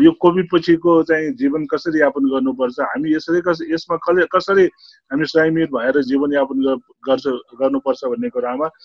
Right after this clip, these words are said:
अब मैले अघि भने जस्तै एउटा स्पष्ट नीति नै चाहिँ अब आउनुपर्दछ। सरकारले नीति नै बनाउनुपर्छ कि यो कोभिडको प्रभावमा रहेका यो व्यवसायहरू, यो जीवनयापन गर्नेहरू चाहिँ अब के कसरी चाहिँ, अ, राष्ट्रले चाहिँ सम्बोधन गर्न सक्छ,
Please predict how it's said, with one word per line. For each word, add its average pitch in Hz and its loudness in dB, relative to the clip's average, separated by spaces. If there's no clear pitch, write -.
अब 151 2
मैले 180 6
अघि 175 6
भने 139 4
जस्तै 147 0
एउटा 175 2
स्पष्ट 175 -2
नीति 170 2
नै 180 -4
चाहिँ 170 2
अब 143 2
आउनुपर्दछ। 127 -2
सरकारले 160 2
नीति 160 2
नै 190 0
बनाउनुपर्छ 147 0
कि 160 0
यो 156 0
कोभिडको 160 2
प्रभावमा 151 0
रहेका 143 2
यो 135 -4
व्यवसायहरू, 143 6
यो 127 0
जीवनयापन 143 0
गर्नेहरू 135 0
चाहिँ 143 -2
अब 160 -4
के 208 4
कसरी 185 4
चाहिँ, 175 -2
अ, 127 0
राष्ट्रले 160 4
चाहिँ 151 0
सम्बोधन 139 0
गर्न 123 0
सक्छ, 110 -14